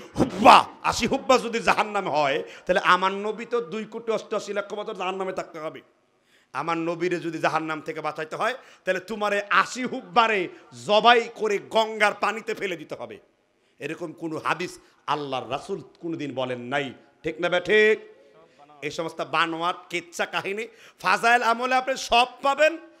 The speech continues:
খালি কোরআন হাদিস পাবেন না। গল্প পাবেন, কেচ্ছা পাবেন। তারপরে আপনার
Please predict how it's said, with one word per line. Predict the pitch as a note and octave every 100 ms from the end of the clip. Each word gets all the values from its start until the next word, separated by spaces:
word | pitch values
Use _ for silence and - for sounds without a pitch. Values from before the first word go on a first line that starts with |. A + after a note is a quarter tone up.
| _ -
খালি | B3 B3
কোরআন | - C#4 C#4+
হাদিস | C4 A#3 A3 -
পাবেন | F#3 E3
না। | E3 C#3+ - - B2+
গল্প | F#3 G#3 G3+ G3+
পাবেন, | G3 G3+ G#3+ G#3
কেচ্ছা | G3+ G3 G3 -
পাবেন। | G3 G3 G3 G3+ G3+ F#3+ - _ -
তারপরে | F#3 G3 G3 G3 G3
আপনার | F#3+ G3